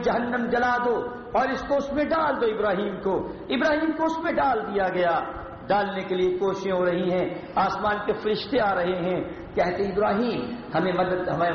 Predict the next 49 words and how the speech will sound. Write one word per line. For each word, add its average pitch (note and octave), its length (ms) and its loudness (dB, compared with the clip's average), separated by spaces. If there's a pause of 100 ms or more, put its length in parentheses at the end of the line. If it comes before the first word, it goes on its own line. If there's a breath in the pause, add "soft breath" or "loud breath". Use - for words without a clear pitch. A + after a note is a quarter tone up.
(220)
حکم G3+ 320 0
دیجیے، A3 360 2
ہم G#3+ 60 2
آپ - 180 -2
کی - 60 -6
مدد F#3 260 -2
کر F#3 80 2
سکے۔" D#3+ 480 -2 (500)
کوئی G3+ 180 4
فرشتہ G3 260 0
کہتا، F#3+ 320 0
"اب E3 180 0
یہ E3+ 100 2
آگ F#3+ 220 2
اٹھا F#3 260 0
کر F3+ 400 -4
نمرودیوں F3+ 540 0
پر G3 120 0
ڈال F3+ 220 2
دیتے F#3 260 0
ہیں۔" - 380 -2
کوئی E3+ 140 2
کچھ G3+ 180 0
کہتا G3+ 240 0
ہے، G3 40 0
کوئی F#3+ 140 -2
کچھ G#3 180 -2
کہتا G3+ 260 2
ہے۔ - 440 -2
فرماتے E3 340 0
ہیں، F#3 80 2
"نہیں۔" - 480 -4
کسی F#3+ 160 -4
نے F#3+ 100 0
کہا، G3+ 200 2
"اللہ F#3+ 260 0
سے F#3+ 160 -2
دعا D#3+ 260 2
مانگ C#3+ 380 0
لو C#3+ 40 2
ابراہیم۔" C#3+ 840 0 (300)
ابراہیم C3+ 400 0
علیہ C3+ 120 2 (120)
السلام C#3 380 0
کہتے D3 260 0
ہیں، D#3+ 100 2
"حسبی E3+ 680 -2
عن C#3 300 0
سوالی B2 680 0